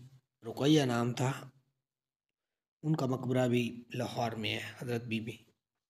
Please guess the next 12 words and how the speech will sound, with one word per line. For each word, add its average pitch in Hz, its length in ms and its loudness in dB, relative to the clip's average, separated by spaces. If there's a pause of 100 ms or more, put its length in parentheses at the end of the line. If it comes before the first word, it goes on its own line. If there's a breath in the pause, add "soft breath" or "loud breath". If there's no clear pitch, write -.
(1120)
इसके 156 280 -4
अलावा 139 300 4 (380)
दाता 127 380 2 (1120 loud breath)
गंज 135 320 -2
बख्श, 123 280 2 (380)
उनका 131 260 -2
मकबरा 123 380 0
भी 120 120 0
लाहौर 113 320 -4
में 101 120 -8
है। - 100 -12 (3000)
तो 110 440 -12